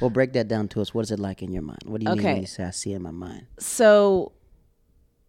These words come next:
Speaker 2: I will see a hundred things going on at the same time, and I will observe all one hundred things, but I'm not going to say that I saw all one hundred things. Do you understand what I mean by
Speaker 1: You
Speaker 2: that?
Speaker 1: see things before they happen, too.
Speaker 2: Yes, yes.
Speaker 1: They call that quarterback mind.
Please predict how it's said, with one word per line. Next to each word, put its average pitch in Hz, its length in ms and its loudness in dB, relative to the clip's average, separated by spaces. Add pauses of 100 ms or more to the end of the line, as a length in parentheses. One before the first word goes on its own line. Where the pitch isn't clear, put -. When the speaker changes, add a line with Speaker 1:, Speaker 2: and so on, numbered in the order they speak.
(200)
Speaker 2:
I 220 140 8
will 254 160 6
see 220 320 2
a 190 40 0
hundred 175 300 -2
things 180 220 0
going 151 260 -2
on 151 280 -4 (340)
at 156 100 -4
the 160 80 -8
same 147 220 -2
time, 147 340 -2
and 170 140 0
I 180 80 6
will 208 160 6
observe 185 420 6
all 175 240 6
one 175 140 2
hundred 165 340 0
things, 165 440 -6 (220)
but 185 140 4
I'm 175 160 4
not 185 220 4
going 170 220 0
to 151 200 -4 (640)
say 151 640 4
that - 220 -4
I 151 100 0
saw 139 400 0
all 151 220 -2
one 147 100 -6
hundred 139 320 -8
things. - 440 -16 (680)
Do - 80 -6
you 170 40 -2
understand 156 540 -4
what 170 140 -6
I - 20 -4
mean 170 260 -4 (120)
by 170 80 -4
Speaker 1:
You - 60 -4
Speaker 2:
that? - 100 -4
Speaker 1:
see 117 100 0
things 104 220 -4
before 98 240 -6
they 95 100 -6
happen, 98 300 -8
too. 190 40 -4
Speaker 2:
Yes, - 640 -6
yes. - 440 -2
Speaker 1:
They 107 80 -6
call 107 220 -4
that 101 160 -4
quarterback 98 460 -6
mind. 90 280 -14